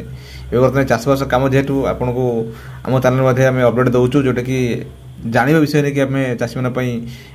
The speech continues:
ଏଇଟା ଭିଡ଼ିଓ ବନଉଛୁ। ଆଜି ଆପଣ ମୁଁ କହିବି ଯେ ସିଏମ୍ କିଷାନ ଯୋଜନା ଆପଣ କିପରି ଆପଣ ଆବେଦନ କରିବେ।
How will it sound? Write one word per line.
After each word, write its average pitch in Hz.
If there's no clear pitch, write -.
ଏଇଟା 127
ଭିଡ଼ିଓ 117
ବନଉଛୁ। 123
ଆଜି 131
ଆପଣ 170
ମୁଁ 170
କହିବି 170
ଯେ 170
ସିଏମ୍ 165
କିଷାନ 180
ଯୋଜନା 170
ଆପଣ 165
କିପରି 175
ଆପଣ 185
ଆବେଦନ 156
କରିବେ। 110